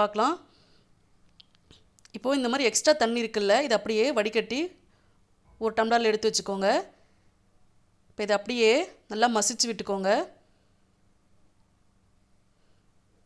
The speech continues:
இந்த மாதிரி மசிச்சு சேர்க்கும்போது சாம்பார் பார்த்தீங்கன்னா ரொம்ப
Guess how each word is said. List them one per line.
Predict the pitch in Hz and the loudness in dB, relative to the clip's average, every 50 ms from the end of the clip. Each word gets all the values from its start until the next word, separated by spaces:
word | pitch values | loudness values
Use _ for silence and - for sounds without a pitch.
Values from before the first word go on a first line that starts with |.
| _ _ _ _ _ _ _ _ _ _ _ _ _ _ _ _ _ _ _ _ _ _ _ _ _ _ _ _ _ _ - 226 | _ _ _ _ _ _ _ _ _ _ _ _ _ _ _ _ _ _ _ _ _ _ _ _ _ _ _ _ _ _ -6 -4
இந்த | 226 240 240 | -2 0 2
மாதிரி | 240 233 277 302 277 | 2 2 2 2 0
மசிச்சு | - - - 240 - 170 - | 0 0 0 -2 -2 -2 0
சேர்க்கும்போது | 233 226 220 233 233 226 214 208 196 220 262 320 370 - - - | 0 0 0 -2 -4 -2 -2 0 2 2 0 0 -2 -4 -6 -6
சாம்பார் | - 226 214 214 220 233 220 220 | -4 -2 -2 0 0 -2 -2 -2
பார்த்தீங்கன்னா | 220 202 202 208 208 208 214 233 285 339 - _ _ _ _ _ _ _ _ _ _ _ _ - - | -2 -4 -4 -4 -4 -2 -2 -2 -2 -4 -8 _ _ _ _ _ _ _ _ _ _ _ _ -10 -6
ரொம்ப | 202 220 | -4 -2